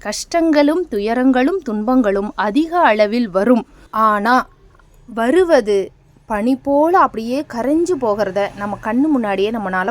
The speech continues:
பார்க்க முடியும். துன்பத்தை கூட இன்பமாக நாம எப்ப அதை எடுத்துக்கிறோமோ, அன்னைக்கு நம்ம பக்குவம் அடைஞ்சிட்டோம் அப்படின்னு அர்த்தம். குருவுடைய அருள் நம்ம மேல விழுந்துருச்சுன்னு அர்த்தம். அவர்கிட்ட இருக்கிற சக்தியை நம்ம, நம் வசப்படுத்திக்கிட்டோம் அப்படின்னு அர்த்தம். இந்த சக்தியை நம்ம வசப்படுத்திக்கிட்டோம் அப்படின்னா,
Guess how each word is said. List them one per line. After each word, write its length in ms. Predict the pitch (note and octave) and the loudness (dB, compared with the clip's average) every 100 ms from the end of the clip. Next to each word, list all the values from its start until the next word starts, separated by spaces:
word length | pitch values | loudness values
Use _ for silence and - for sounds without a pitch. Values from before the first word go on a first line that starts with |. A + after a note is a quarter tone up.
| - | -4
பார்க்க 280 | F3+ F3+ F3+ | -6 -6 -8
முடியும். 300 | E3+ F3+ D#3+ _ - - _ - | -6 -8 -8 _ -20 -20 _ -2
துன்பத்தை 460 | G4 A4 A4+ - E4+ | 0 2 0 0 -2
கூட 420 | B3+ A#3 A#3+ D#4 - | 2 4 4 2 0
இன்பமாக 600 | A#3 C4 C#4+ C#4 D#4+ F#4 | 0 2 4 4 2 0
நாம 300 | D#4 B3 A#3 C#4 G3+ | -2 -2 -2 -2 -2
எப்ப 220 | G3+ - F#4 | -4 -2 0
அதை 200 | A3+ G3+ G3 | 0 0 0
எடுத்துக்கிறோமோ, 600 | C#4 D#4+ B3 G#3 F#3+ F#3+ - | 0 -2 -4 -4 0 0 2
அன்னைக்கு 380 | C#4 F4+ G4+ F4+ | 2 4 2 2
நம்ம 400 | A3 G#3+ B3 B3 - - | 2 2 0 -2 -6 -8
பக்குவம் 440 | A#3 - G4 D#4+ | -4 2 4 4
அடைஞ்சிட்டோம் 480 | A3 C4 C4+ B3 A3 A3 | 2 2 0 0 0 -2
அப்படின்னு 340 | G#3 A3+ B3 | -6 -2 -2
அர்த்தம். 340 | G3 G3+ G#3+ G#3 G#3+ | -2 -2 -4 -4 0
குருவுடைய 440 | E4 G#4 A4 F#4+ C#4 | 2 4 2 2 2
அருள் 220 | A#3+ C4+ | 2 2
நம்ம 200 | C#4+ A3 | 0 -2
மேல 240 | A3 A3+ C4 | -2 -2 -2
விழுந்துருச்சுன்னு 640 | A#3+ C#4 D4 C4+ D4 C4+ | -2 -2 -2 -2 0 0
அர்த்தம். 320 | G3 G3+ G3+ G#3+ | -2 -2 -2 0
அவர்கிட்ட 440 | A#3+ C#4+ E4 A#4+ | -2 -2 -2 -2
இருக்கிற 280 | D4 B3 A#3 | -2 -4 -6
சக்தியை 520 | - G#3+ - E4+ A#3+ G3+ | -4 -8 -4 -2 -2 -2
நம்ம, 380 | A3 A3+ B3 - | -4 0 0 0
நம் 280 | A3+ B3 F#4 | 0 0 2
வசப்படுத்திக்கிட்டோம் 800 | D#4+ F4 B3+ A#3 C#4 A3 A3 F#3+ | 0 -2 -4 -2 -4 -2 -2 -2
அப்படின்னு 320 | F#3 G3 C#4+ E4+ | 0 2 2 2
அர்த்தம். 260 | F3 - E3+ | 0 -2 2
இந்த 180 | C4 B3 | 4 2
சக்தியை 480 | C4 - F#4+ E4+ F4+ | -4 -4 -2 0 -2
நம்ம 300 | A3 G3+ G3+ | -4 -4 -4
வசப்படுத்திக்கிட்டோம் 760 | - C4+ A3+ A3+ C4 A#3+ G#3 F#3+ | -4 -4 -4 -2 -4 -4 -6 -6
அப்படின்னா, 320 | F#3 F#3 | -10 -8